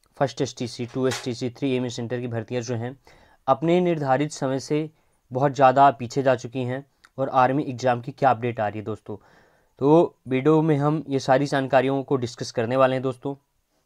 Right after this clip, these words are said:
पहले दोस्तों, अभी तक आप हमारे YouTube चैनल से जुड़े नहीं हैं तो हमारे YouTube चैनल यूएचके आर्मी भर्ती से जुड़ जाइए, क्योंकि हमारे इस YouTube चैनल में रिलेशन भर्ती, रैली भर्ती, एग्जाम से रिलेटेड, एज क्राइटेरिया से रिलेटेड सारी जानकारियों को पूरे डिटेल वाइज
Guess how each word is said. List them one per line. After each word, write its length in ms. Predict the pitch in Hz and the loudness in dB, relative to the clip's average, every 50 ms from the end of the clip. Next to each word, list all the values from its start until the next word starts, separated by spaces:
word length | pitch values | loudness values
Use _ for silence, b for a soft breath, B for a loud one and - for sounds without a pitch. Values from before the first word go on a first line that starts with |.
| _ _ _ _ _ _ _ - | _ _ _ _ _ _ _ 0
पहले 260 | - 190 185 190 185 | 2 4 4 4 4
दोस्तों, 320 | 170 170 170 - - 196 | 2 2 0 2 2 2
अभी 120 | 175 165 175 | 2 2 2
तक 180 | - 170 156 - | 2 4 4 6
आप 180 | 156 156 143 | 4 4 4
हमारे 220 | 151 151 151 151 151 | 2 0 0 0 0
YouTube 300 | 151 151 143 151 139 - | 0 0 -2 -4 -6 -4
चैनल 220 | - 151 143 147 | -2 -2 0 0
से 180 | 143 - - 131 | -2 -4 -6 -2
जुड़े 160 | 135 139 151 | 0 2 2
नहीं 180 | 151 151 151 156 | 2 0 0 -2
हैं 80 | 156 151 | -2 -4
तो 100 | - 143 | -4 -2
हमारे 200 | 135 139 139 139 | -2 0 0 0
YouTube 320 | 139 139 139 139 143 127 - | -2 -2 -4 -4 -6 -6 -4
चैनल 240 | - 139 139 131 127 | -4 -2 -2 -2 0
यूएचके 360 | 127 139 143 - - - 160 | 0 0 0 -2 -2 0 0
आर्मी 220 | 147 139 139 151 | 0 2 0 0
भर्ती 300 | 147 139 135 127 - 147 | 0 0 -2 -2 -4 -6
से 60 | 127 117 | -6 -4
जुड़ 140 | 135 135 | -2 0
जाइए, 240 | 139 139 135 139 143 | 2 2 2 0 -2
क्योंकि 300 | 139 - 156 143 139 151 | -2 -4 -6 -6 -6 -8
हमारे 240 | 131 131 135 147 151 | -4 -2 0 0 0
इस 180 | - 160 156 - | -2 -6 -6 -4
YouTube 260 | 147 139 135 143 131 | -4 -4 -2 -4 -4
चैनल 320 | 131 - 143 135 131 135 | -4 -6 -6 -4 -4 -2
में 180 | 135 139 147 156 156 b b b b b b b _ | -2 -2 -4 -4 -8 b b b b b b b _
रिलेशन 420 | - 127 135 151 156 156 - 196 190 | -2 0 2 2 2 2 0 -2 0
भर्ती, 400 | 170 165 147 - - 170 170 170 - _ _ _ - | 0 -2 -2 -4 -6 -6 -6 -8 -10 _ _ _ -4
रैली 300 | 123 123 131 135 147 175 | 0 2 4 4 4 2
भर्ती, 440 | 180 165 156 143 - - 151 156 156 156 _ _ _ _ | 2 0 -2 -2 -2 -4 -4 -4 -6 -8 _ _ _ _
एग्जाम 360 | - 131 127 123 143 143 160 175 | -10 -8 -4 0 2 2 2 0
से 120 | 151 180 | 0 -2
रिलेटेड, 460 | 160 156 151 143 135 131 147 147 151 - _ - | 0 0 0 0 -2 -2 -4 -6 -6 -8 _ -4
एज 180 | 147 151 151 | -4 -4 -4
क्राइटेरिया 520 | - - 147 135 135 127 143 135 135 151 156 | -4 0 2 2 2 0 -2 -2 0 -2 -2
से 140 | 156 - | -2 -2
रिलेटेड 340 | 160 139 131 120 120 143 143 b b b b b b - | -2 -2 -2 -2 -4 -8 -10 b b b b b b -8
सारी 500 | - - 156 143 147 185 185 175 165 - - | 0 4 4 4 4 4 0 -2 -6 -10 -12
जानकारियों 640 | 127 123 143 143 147 147 135 - 135 131 135 139 139 | -6 -4 -2 -2 -2 0 2 4 4 4 2 0 -4
को 200 | 131 - 143 151 175 - _ _ _ _ _ _ _ _ _ _ _ - | -4 -4 -4 -4 -6 -8 _ _ _ _ _ _ _ _ _ _ _ -2
पूरे 180 | 151 151 160 | 0 2 2
डिटेल 360 | 156 147 147 135 147 151 151 | 2 0 0 0 2 2 4
वाइज 340 | 147 139 131 143 160 - - | 4 4 4 4 2 -2 -6